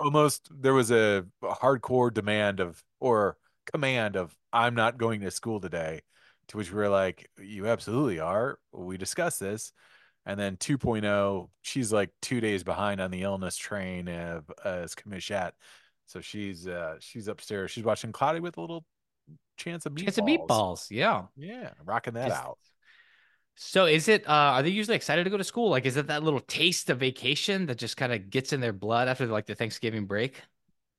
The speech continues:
Speaker 1: Yeah, I think it's, I think it is the, like, watching shows all day, 'cause we are definitely like, "All right, you can, you know, watch shows, chill out." There's that, coupled with the fact, even though it doesn't add up, eh, 'cause nothing ever adds up, but they were like,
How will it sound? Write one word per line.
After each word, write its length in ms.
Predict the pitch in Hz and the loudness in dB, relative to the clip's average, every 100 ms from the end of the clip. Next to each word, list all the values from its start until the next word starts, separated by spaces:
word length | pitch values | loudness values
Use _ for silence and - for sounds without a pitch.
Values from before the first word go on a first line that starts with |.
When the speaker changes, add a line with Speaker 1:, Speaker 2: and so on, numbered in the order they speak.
| - | -8
Speaker 1:
Yeah, 300 | 139 151 151 | 0 4 4
I 60 | 135 | 4
think 280 | 143 180 | 0 0
it's, 260 | 151 - - - | 0 -2 -6 -2
I 100 | 107 | 0
think 200 | 131 127 | 0 -2
it 140 | 110 | 0
is 280 | 110 104 92 | 2 2 0
the, 200 | 98 95 | 0 0
like, 440 | 90 87 85 82 | 2 0 0 -4
watching 460 | 90 87 92 - 104 | -6 0 0 0 -6
shows 320 | - 98 90 | -6 -6 -4
all 160 | 92 92 | -2 -2
day, 320 | 90 78 82 | -2 -4 -6
'cause 160 | 95 92 | -10 -8
we 180 | 92 | -6
are 80 | 87 | -4
definitely 340 | 87 90 101 87 | -4 -4 -4 -6
like, 160 | 85 | -4
"All 60 | 120 | -4
right, 220 | 104 - - | -4 -6 -14
you 240 | 107 104 | -12 -12
can, 200 | 76 57 | -14 -16
you 120 | - 90 | -12 -10
know, 180 | 76 - _ _ _ | -12 -14 _ _ _
watch 200 | 110 113 | 0 2
shows, 480 | - 117 107 104 98 | 2 2 4 2 -2
chill 240 | - 110 95 | -2 -2 0
out." 340 | 90 92 - _ _ - | 0 -2 -6 _ _ -4
There's 200 | 113 95 | -4 0
that, 340 | 110 110 - | 2 2 0
coupled 360 | - 131 139 151 | 0 2 2 2
with 160 | 127 - | 0 -2
the 100 | 120 | -6
fact, 540 | - 104 104 107 - _ _ _ - | -2 -2 0 -4 -10 _ _ _ -6
even 200 | 170 196 | -4 2
though 120 | 147 | 2
it 80 | 120 | 4
doesn't 320 | 127 120 113 _ - | 2 2 -4 _ -4
add 300 | 107 101 101 | 0 2 2
up, 400 | 104 139 - - _ - | 0 -2 -4 -20 _ -12
eh, 100 | 151 | -10
'cause 180 | 139 123 | -8 -4
nothing 240 | 113 101 | -4 -4
ever 180 | 95 92 | -2 0
adds 260 | 90 90 98 | 0 -2 -2
up, 220 | 92 - _ - _ - | -4 -6 _ -20 _ -4
but 120 | 113 | 2
they 80 | 113 | 4
were 140 | 107 | 6
like, 460 | 101 98 92 - | 6 4 2 -6